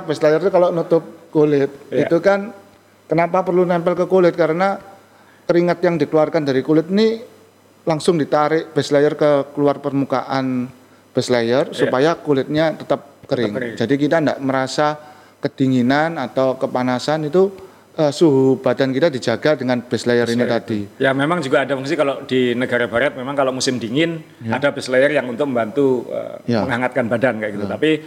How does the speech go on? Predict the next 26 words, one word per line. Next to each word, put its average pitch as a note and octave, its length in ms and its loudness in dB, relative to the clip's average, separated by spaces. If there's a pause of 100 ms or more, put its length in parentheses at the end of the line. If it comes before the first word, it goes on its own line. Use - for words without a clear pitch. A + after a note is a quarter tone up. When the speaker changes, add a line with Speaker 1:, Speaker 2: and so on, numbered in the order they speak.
(240)
Speaker 2:
kalau B2 180 0
Speaker 1:
Yang A#2+ 140 -2
thermal B2 340 0
itu A2+ 160 -4
biasanya. G#2+ 160 -4
Speaker 2:
yang C3 140 -2
thermal B2+ 320 -2
ya. A#2+ 100 0
Jadi A#2 160 -6
kalau C#3 160 0
musim, C3 300 -6 (180)
eh, B2+ 80 0
yang A#2+ 140 -2
panas C3 340 -2
seperti A#2+ 240 -8
di A#2+ 100 -4
Indonesia, A#2+ 280 -2
apalagi A#2+ 260 -4
yang B2 140 -6
lembab B2 340 -2
dan A2+ 300 -8
gampang B2 320 -6
berkeringat A#2 400 -6
seperti C3+ 160 -6
di A#2 80 -10
sini, D3 200 0